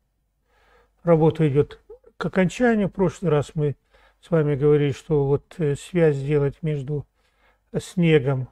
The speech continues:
проработку делали между снегом и основанием, э, сосен, сугробы где-то, как-то вот, э, какие-то моменты выискивали.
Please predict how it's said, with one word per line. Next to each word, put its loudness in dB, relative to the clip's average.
проработку 2
делали -4
между -4
снегом -4
и -2
основанием, 0
э, -2
сосен, -4
сугробы 0
где-то, -2
как-то -8
вот, -8
э, -6
какие-то -10
моменты -2
выискивали. -4